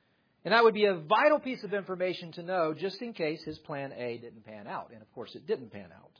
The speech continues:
And so that was a useful piece of information for him. This knowledge that he gained from the wise men is precisely how Herod would eventually decide to distur-, to slaughter all the male children two years old and under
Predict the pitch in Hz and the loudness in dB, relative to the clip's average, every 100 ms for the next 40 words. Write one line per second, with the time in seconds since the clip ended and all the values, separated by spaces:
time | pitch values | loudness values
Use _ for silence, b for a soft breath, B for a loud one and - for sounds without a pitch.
0 | _ b b b 101 120 131 135 127 120 | _ b b b -10 -4 -2 -2 -4 -12
1 | 120 214 262 - 160 160 147 135 127 131 | -6 -4 -6 -8 -8 -8 -8 -10 -10 -6
2 | 233 113 123 117 113 117 147 - B B | -6 -6 -10 -12 -10 -10 -12 -16 B B
3 | B 151 165 175 233 214 160 180 170 170 | B -4 4 8 10 8 4 2 2 2
4 | 214 214 185 160 151 220 247 180 170 160 | 2 0 -4 -2 2 2 2 -2 -6 -8
5 | - 160 220 262 - 190 170 165 190 226 | -8 -4 0 0 0 -4 0 2 4 2
6 | 165 160 156 247 233 180 156 165 160 160 | 0 -4 -2 -2 -2 -2 -2 0 0 -2
7 | B B - 165 - - - 202 208 - | B B -6 -6 -6 -14 -2 0 0 -6
8 | - - - 226 247 226 160 160 B B | -10 -8 -6 -2 0 2 0 -4 B B
9 | B 160 226 247 214 214 202 - 202 175 | B 8 8 8 6 4 2 0 -2 -2
10 | 175 175 196 180 170 151 143 147 135 143 | -4 -6 -8 -6 -4 -4 -4 -4 -8 -10
11 | 117 113 | -10 -12